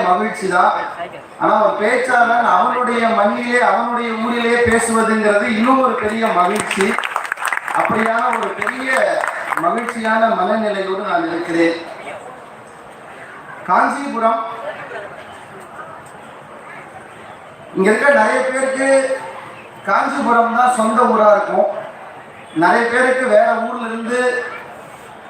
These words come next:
பல்வேறு சூழலுக்காக காஞ்சிபுரம் வந்தவங்களா இருப்பீங்க, அப்படிதானே? ஒரு பேச்சுக்கு வச்சுப்போம், எவ்வளவு பேருக்கு இங்க காஞ்சிபுரமே பூர்வீகம்? ஆ, பாருங்க, நான் சொன்னது கரெக்டா சொல்லிருக்கேன், ஒரு பாதி தான்.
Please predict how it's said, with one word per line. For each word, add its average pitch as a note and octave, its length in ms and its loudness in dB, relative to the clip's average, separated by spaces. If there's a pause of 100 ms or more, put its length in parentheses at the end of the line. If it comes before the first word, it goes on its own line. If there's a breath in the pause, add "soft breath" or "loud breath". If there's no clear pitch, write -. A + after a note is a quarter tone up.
(560)
பல்வேறு C4 420 4 (100)
சூழலுக்காக B3 680 2
காஞ்சிபுரம் A3 640 2
வந்தவங்களா G#3 440 4
இருப்பீங்க, E3+ 340 2 (100)
அப்படிதானே? G3+ 420 4 (1120)
ஒரு G3 100 0
பேச்சுக்கு B3+ 380 2
வச்சுப்போம், E3 320 2
எவ்வளவு C4 300 4
பேருக்கு C4+ 320 2
இங்க A#3 220 -2
காஞ்சிபுரமே A#3 680 -2
பூர்வீகம்? E3+ 460 0 (1600)
ஆ, C3 100 0 (840)
பாருங்க, C3+ 180 4
நான் E3+ 100 4
சொன்னது F#3 300 2
கரெக்டா E3 340 4
சொல்லிருக்கேன், A#2 300 -2
ஒரு - 140 -4
பாதி F#3 340 4
தான். G3 200 0